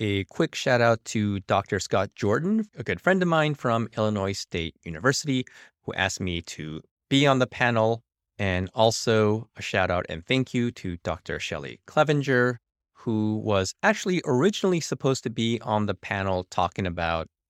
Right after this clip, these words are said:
The Punisher. Doctor Clevenger, if you're new to this podcast, also happened to be the guest of my last episode, in fact. We don't talk about The Punisher in that episode. We talk about a, a different work and a different issue,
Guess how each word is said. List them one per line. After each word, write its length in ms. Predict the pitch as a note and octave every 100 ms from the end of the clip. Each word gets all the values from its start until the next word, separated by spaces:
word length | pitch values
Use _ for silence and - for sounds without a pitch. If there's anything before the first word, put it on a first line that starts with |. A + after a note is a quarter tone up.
| _
The 80 | -
Punisher. 540 | - C3 - - - _ _ _ _
Doctor 300 | - F#2+ -
Clevenger, 580 | - D#3+ G3+ C3 A#2 G3+
if 200 | B2+ -
you're 120 | F#2+
new 220 | F2+ F#2+ A2+
to 140 | -
this 100 | F2+
podcast, 560 | - E2+ D#2 - F2 - _
also 440 | - C#3 D#3+ C#3+ C3
happened 420 | A#2+ A#2 A2+ G#2
to 80 | G#2
be 540 | G#2+ A2 G#2+ G#2+ G#2+ -
the 60 |
guest 440 | G#2 G2 F#2 - -
of 160 | F#2+
my 220 | F#2 F2 F2+
last 340 | F2 E2+ -
episode, 440 | G#3 B3+ B2 D2+ -
in 160 | D2+
fact. 400 | C#2+ E2 C#2+ - - _ _ _
We 80 | E3
don't 100 | F3+
talk 160 | D#3+ C3
about 300 | G2+ F#2 -
The 80 | -
Punisher 380 | E3 C3 - F2+
in 80 |
that 160 | D#2 D2+
episode. 340 | D#2 F#2+ F#2
We 60 | D#2
talk 180 | - F#2
about 300 | F#2 F2 E2+
a, 220 | F#2 G2+
a 20 |
different 340 | G2 D3+ A#2+ G#2
work 380 | F#2+ F2+ F#2
and 100 | G2
a 60 | F2
different 260 | F#2 - E2+
issue, 400 | D3+ - D#2